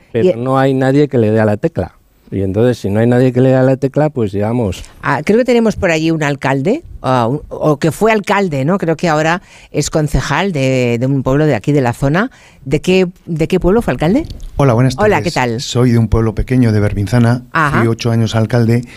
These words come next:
Speaker 3: y ahora soy concejal.
Speaker 2: Ah, bueno.
Speaker 3: Entonces, bueno, pues dentro de la última legislatura me tocó ya implantar un, un parque eólico, porque al final los agricultores siempre se, la gente se olvida de nosotros. Es decir,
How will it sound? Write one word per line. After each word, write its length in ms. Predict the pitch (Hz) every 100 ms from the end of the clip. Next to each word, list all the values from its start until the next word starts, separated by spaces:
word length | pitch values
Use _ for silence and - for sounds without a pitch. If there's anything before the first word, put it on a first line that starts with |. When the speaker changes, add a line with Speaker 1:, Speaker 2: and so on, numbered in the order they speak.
| - - -
Speaker 3:
y 80 | 120
ahora 160 | 117 110
soy 120 | 117
concejal. 480 | 110 98 95 104 - -
Speaker 2:
Ah, 120 | 147
bueno. 240 | 131 120 113
Speaker 3:
Entonces, 460 | 110 101 107 131 110
bueno, 240 | 110 98
pues 160 | 92 101
dentro 540 | 101 101 117 117 113
de 280 | 117 120 117
la 120 | 117
última 300 | 110 113 113
legislatura 720 | 110 - 104 110 120 110 120 - - - -
me 220 | 117 107
tocó 440 | 107 104 104 107
ya 140 | 107 110
implantar 580 | 104 110 104 98 113 110
un, 100 | 101 101 104 95
un 180 | 107
parque 320 | 98 101 - 104
eólico, 460 | 110 104 110 131 - - - _
porque 260 | - - 101
al 60 |
final 380 | 92 104 110 117
los 120 | 101
agricultores 760 | 98 104 104 95 117 117 120 - - - -
siempre 320 | - 107 107
se, 600 | - 110 104 104 98 98
la 100 | 101
gente 560 | 104 98 113 110 -
se 140 | 101 110
olvida 240 | 101 107
de 100 | 101
nosotros. 460 | 101 143 165 101 95
Es 100 | 101
decir, 320 | 107 123